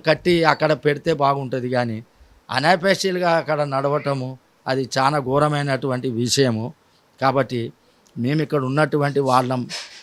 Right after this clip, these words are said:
మొత్తం మా యొక్క కుటుంబం అంటే మా కుటుంబంలో,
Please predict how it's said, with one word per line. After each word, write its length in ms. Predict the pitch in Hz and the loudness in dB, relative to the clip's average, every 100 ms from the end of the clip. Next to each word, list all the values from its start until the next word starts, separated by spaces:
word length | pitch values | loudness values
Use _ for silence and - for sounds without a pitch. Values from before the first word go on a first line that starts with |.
| _ - - - | _ -14 -12 -6
మొత్తం 520 | 131 135 165 156 139 _ _ _ _ _ | -4 0 4 4 2 _ _ _ _ _
మా 320 | 113 123 139 156 | -2 4 6 6
యొక్క 360 | 160 147 - 156 151 151 151 - _ _ _ _ _ _ _ _ _ - | 2 -4 -2 0 2 0 -2 -6 _ _ _ _ _ _ _ _ _ -2
కుటుంబం 600 | 156 185 180 160 123 - _ _ _ - | 4 6 8 6 4 -6 _ _ _ -10
అంటే 480 | 139 143 180 185 - _ _ _ _ _ - | -2 4 4 2 -4 _ _ _ _ _ 2
మా 200 | 139 156 | 4 4
కుటుంబంలో, 760 | - 147 175 180 170 160 139 | 2 0 4 6 6 6 2